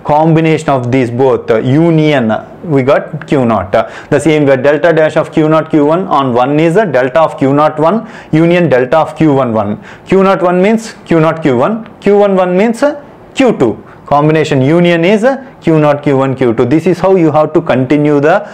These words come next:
remaining transition also. For the sake of marks, you have to show all this, uh, for not for gate and remaining things. And one more important point you have to understand. After converting our N F A to D F A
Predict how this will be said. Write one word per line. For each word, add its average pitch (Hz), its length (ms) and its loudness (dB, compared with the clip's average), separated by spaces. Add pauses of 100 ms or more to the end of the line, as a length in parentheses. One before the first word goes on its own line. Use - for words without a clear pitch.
(240)
remaining 143 540 0
transition 127 480 0
also. 170 200 0
For 151 120 -2
the 120 120 -2
sake 147 360 -2
of 139 160 -2
marks, 139 340 0
you 143 100 2
have 131 180 0
to 135 80 0
show 135 160 0
all 123 280 2
this, 160 260 0
uh, 233 240 0 (520)
for 135 180 -4
not 135 300 0
for 131 80 -2
gate 127 380 0
and 127 120 0
remaining 123 460 0
things. 185 300 0
And 170 360 0
one 151 200 0
more 180 140 2
important 160 540 0
point 143 300 0
you 135 120 2
have 135 200 0
to 143 60 0
understand. 113 600 -2
After 214 800 -2
converting 196 680 2
our 165 160 2
N 160 220 0
F 170 180 -2
A 175 140 4
to 165 220 0
D 139 280 2
F - 240 -6
A 131 220 0